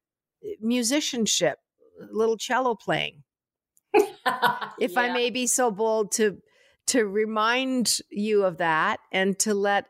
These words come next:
Speaker 1: our listeners know that you can do all of it.
Speaker 2: You can. It's possible. And,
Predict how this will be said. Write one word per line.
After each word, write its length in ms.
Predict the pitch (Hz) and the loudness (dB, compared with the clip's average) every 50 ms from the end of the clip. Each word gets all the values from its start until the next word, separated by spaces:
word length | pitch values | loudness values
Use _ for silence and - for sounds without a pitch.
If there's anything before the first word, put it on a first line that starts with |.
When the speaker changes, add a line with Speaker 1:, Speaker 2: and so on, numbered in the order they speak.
| - - | -2 0
Speaker 1:
our 320 | 180 170 170 170 170 175 | 0 2 2 0 -2 -2
listeners 580 | 175 208 277 - - - 208 190 165 160 160 170 | -2 0 0 0 0 0 0 -2 -2 -2 0 0
know 340 | 165 160 156 156 160 170 175 | 0 2 2 2 0 0 0
that 320 | 170 170 160 160 147 - _ _ _ _ _ _ _ _ | 2 2 2 2 0 -4 _ _ _ _ _ _ _ _
you 480 | - 165 165 160 165 180 220 285 349 349 | -4 -4 -4 -2 -2 0 2 2 2 2
can 500 | - - - 247 247 262 277 294 294 240 | 0 -6 -4 0 2 2 2 2 -2 -2
do 400 | 196 214 220 233 262 277 277 - - _ _ _ _ _ _ _ _ | 0 0 0 2 0 0 -2 -6 -12 _ _ _ _ _ _ _ _
all 240 | - 190 185 190 190 | -2 0 0 0 0
of 80 | 175 165 | -2 -6
it. 120 | 160 - _ _ _ _ _ _ _ _ _ _ _ _ | -10 -16 _ _ _ _ _ _ _ _ _ _ _ _
Speaker 2:
You 120 | - 185 185 | -6 -6 -4
can. 360 | - 277 302 339 320 302 311 - _ _ _ _ _ _ - | -2 -2 0 0 -2 -4 -8 -14 _ _ _ _ _ _ -2
It's 380 | - 185 185 185 - - - _ _ | 2 2 2 2 0 -4 -6 _ _
possible. 720 | - 196 208 226 247 247 - 277 - 254 247 247 262 254 247 | -2 2 2 2 2 0 -2 -6 -4 -2 -2 0 0 0 0
And, 480 | - 202 196 196 202 196 196 165 156 | 0 0 0 0 -2 -4 -4 -4 -4